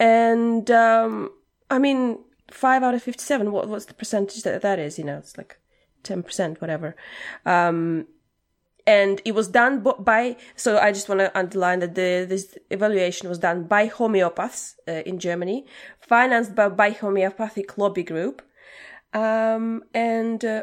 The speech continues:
of course, it fit their expectations and results.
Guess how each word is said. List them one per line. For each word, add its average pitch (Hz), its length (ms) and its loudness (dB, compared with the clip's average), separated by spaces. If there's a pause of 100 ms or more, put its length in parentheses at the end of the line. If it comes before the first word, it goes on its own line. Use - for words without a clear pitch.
of - 180 -12
course, 240 580 -2
it 226 300 -8
fit - 580 -10
their 214 460 0
expectations 214 640 -6
and 220 100 -4
results. 226 440 -4